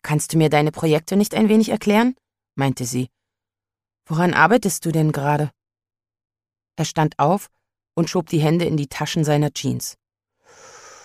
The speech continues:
„Tja, schwierig. Ich lege einfach los. Dabei spüre ich eine anstrengende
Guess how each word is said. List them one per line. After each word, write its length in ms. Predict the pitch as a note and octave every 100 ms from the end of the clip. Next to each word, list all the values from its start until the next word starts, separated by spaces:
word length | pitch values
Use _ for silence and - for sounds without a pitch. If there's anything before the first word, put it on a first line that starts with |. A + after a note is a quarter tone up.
| - - _ _ _
„Tja, 420 | - C#3 D3 C#3+ - _ _ _ _ _ _ _ _
schwierig. 580 | D3 E3 E3 C#3 - _ _ _ _ _ _ _ _ _ _ -
Ich 120 | C3+
lege 220 | F3+ F#3+
einfach 300 | D#3 F3+ E3
los. 340 | D3+ F#3 C#3+ - _ _ _ _ _ _
Dabei 480 | C3+ C3 C3+ C3 C3
spüre 440 | - - D3+ D3+
ich 160 | C#3+ D3+
eine 240 | C#3+ C#3
anstrengende 1080 | D#3 G#3 - - D#3+ D#3+ D#3 D3+ D3 D3